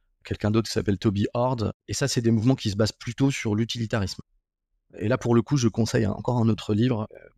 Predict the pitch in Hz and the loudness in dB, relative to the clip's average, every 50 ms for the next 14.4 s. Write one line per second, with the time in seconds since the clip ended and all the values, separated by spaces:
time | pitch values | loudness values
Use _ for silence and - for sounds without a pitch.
0 | _ _ _ _ _ - - 113 - - 107 - - 113 113 113 110 104 101 98 | _ _ _ _ _ -16 -12 -8 -4 -2 -2 -2 0 0 2 2 2 2 0 0
1 | 95 92 95 92 - - 135 - - 139 127 107 110 107 107 107 113 127 156 - | 0 -2 -4 -4 -2 -2 -2 0 -2 -4 -2 0 0 2 2 2 0 -2 -4 -6
2 | _ _ _ _ _ _ _ _ _ - 107 110 107 101 101 107 117 131 - - | _ _ _ _ _ _ _ _ _ -4 -2 0 0 2 4 4 4 2 2 -2
3 | 107 - 110 101 - - 123 117 127 131 - - - 120 101 110 120 _ _ _ | -4 -2 -2 -4 -4 -4 -2 0 0 0 0 0 0 2 2 0 -2 _ _ _
4 | _ _ _ _ _ _ _ _ _ _ _ _ _ - 98 - - 113 107 143 | _ _ _ _ _ _ _ _ _ _ _ _ _ -12 -10 -8 -6 -2 0 2
5 | 139 120 117 104 107 127 139 139 - - 131 - - 101 - - - - 110 107 | 2 2 0 0 2 2 2 2 2 0 -2 -2 -2 -4 -6 -6 -8 -4 -2 -2
6 | 104 - 131 127 - - 104 - - 131 120 110 113 98 - 104 101 101 - 127 | 0 0 -2 -4 -4 -4 -6 -4 -2 0 2 2 2 0 0 0 -2 0 -2 -2
7 | 135 - _ - 101 - - - - 101 113 104 101 113 123 120 110 104 104 104 | -6 -8 _ -14 -14 -12 -12 -12 -8 -2 -2 0 0 2 0 0 0 0 -2 -2
8 | - - 101 95 98 113 117 110 104 92 101 104 104 110 113 104 101 104 107 - | -2 -4 -4 -2 0 0 0 0 -2 -4 -6 -6 -2 0 0 0 0 -2 -6 -6
9 | - - - 120 117 - - 110 113 123 127 117 104 - 107 107 117 117 - - | -4 -2 0 -2 -2 0 0 2 4 4 4 4 2 2 0 -2 0 -2 -2 -4
10 | 101 - - 98 104 101 101 104 104 95 90 - - 92 - - 98 - - - | -4 -4 -2 0 2 2 4 4 4 2 2 -2 -4 -12 -18 -14 -14 -12 -12 -14
11 | _ - _ - - - - 101 92 101 104 104 104 - 104 110 110 - - - | _ -20 _ -14 -8 -2 -2 0 2 2 2 2 2 0 0 -2 -2 -2 -6 -12
12 | - 92 - - - - - 90 92 95 92 92 - _ _ _ _ _ _ _ | -12 -12 -10 -10 -10 -8 -6 -4 -2 -2 -4 -4 -8 _ _ _ _ _ _ _
13 | _ _ _ _ - 95 92 - - - - - - - - 113 - 101 98 101 | _ _ _ _ -10 -8 -6 -6 -6 -8 -10 -12 -10 -8 -8 -6 -4 -4 -2 0
14 | 110 107 107 104 101 101 98 | 2 2 2 2 0 -2 -8